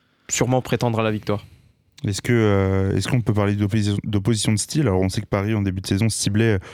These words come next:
Speaker 2: sa défense comme un point fort. C'est un peu moins le cas, euh, depuis, euh, depuis le début de la saison. Est-ce que Paris peut, euh,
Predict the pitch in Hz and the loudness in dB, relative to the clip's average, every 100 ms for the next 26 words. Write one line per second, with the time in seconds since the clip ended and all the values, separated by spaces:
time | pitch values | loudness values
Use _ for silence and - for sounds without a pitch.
0 | - - - 104 101 110 - 107 95 107 | -20 -10 -2 0 2 0 0 0 0 -2
1 | 98 135 156 - 95 113 107 101 - 117 | 0 0 0 -2 -2 0 0 0 -2 -4
2 | 98 92 92 - - - - - 98 - | -2 -2 -4 -10 -20 -20 -6 -2 -2 0
3 | 110 92 90 95 92 104 101 98 98 95 | 2 2 2 0 -2 -2 -2 0 -2 0
4 | 101 123 165 - _ - 92 - 127 113 | 0 0 -2 -8 _ -8 -6 0 2 2
5 | 92 - 95 110 139 - - 120 110 95 | 0 -4 -4 -2 -4 -4 -2 2 4 2
6 | 95 92 92 90 | 2 0 0 -2